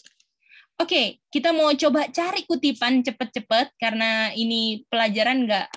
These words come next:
maksudnya aku nggak siapin ya. Ini, eh, apa namanya? Karena kebetulan lewat sini, jadi ya udahlah kita bahas ini. Tapi kutipannya aku nggak lupa di mana, tapi aku mau cari kalau ketemu,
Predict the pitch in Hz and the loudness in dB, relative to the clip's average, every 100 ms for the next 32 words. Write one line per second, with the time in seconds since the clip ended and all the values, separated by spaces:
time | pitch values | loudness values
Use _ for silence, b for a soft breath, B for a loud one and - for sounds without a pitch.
0 | 208 226 233 269 240 - 208 - 247 196 | -6 -6 -2 -2 -2 -6 -8 -2 -2 -2
1 | - 220 226 208 208 226 214 226 233 _ | -2 -2 -2 -2 -2 -2 -4 -4 -6 _
2 | _ _ - 208 202 202 190 240 233 208 | _ _ -6 -2 -2 -2 -2 -2 -2 -2
3 | 202 214 247 - _ _ - _ - 214 | -2 -2 -4 -6 _ _ -20 _ -4 -4
4 | 208 214 208 196 - - 254 208 196 233 | -2 -2 -2 -4 -8 -8 -4 -4 -2 0
5 | 226 226 226 220 - 226 214 262 208 240 | 0 2 2 0 0 -2 2 0 0 -2
6 | 220 202 226 202 208 208 190 190 196 202 | -2 0 0 -2 -4 -4 -2 -2 -2 -4
7 | 196 208 339 _ _ _ - 202 - 247 | -4 -2 -4 _ _ _ -10 -8 -4 -4
8 | 226 247 220 220 254 240 254 247 240 202 | -2 -2 0 0 0 0 0 -2 -2 -4
9 | - 226 277 - 214 - 214 208 196 233 | -2 2 0 0 -2 -2 -2 -2 0 -2
10 | 208 294 302 - 302 262 233 220 269 - | -4 -4 -6 -6 -2 -2 0 -2 -2 -2
11 | 220 196 226 - 220 254 381 | -4 -4 -6 -2 0 0 -2